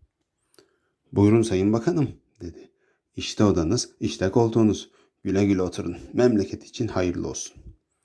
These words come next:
Bu buyur etmede birazcık da küçümseme vardı. Gösterdiği mil üzerinde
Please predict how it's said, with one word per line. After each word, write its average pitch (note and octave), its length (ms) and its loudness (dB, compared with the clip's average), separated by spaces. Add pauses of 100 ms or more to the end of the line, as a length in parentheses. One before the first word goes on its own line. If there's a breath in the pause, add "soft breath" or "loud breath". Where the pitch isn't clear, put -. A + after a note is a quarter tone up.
(420 soft breath)
Bu A#2+ 120 4
buyur F2+ 180 0
etmede E2+ 520 -6
birazcık F#2 400 -4
da A2 100 -6
küçümseme F#2 480 -6
vardı. - 300 -14 (920)
Gösterdiği F#2 680 -2
mil G#2 260 0
üzerinde F2 600 -6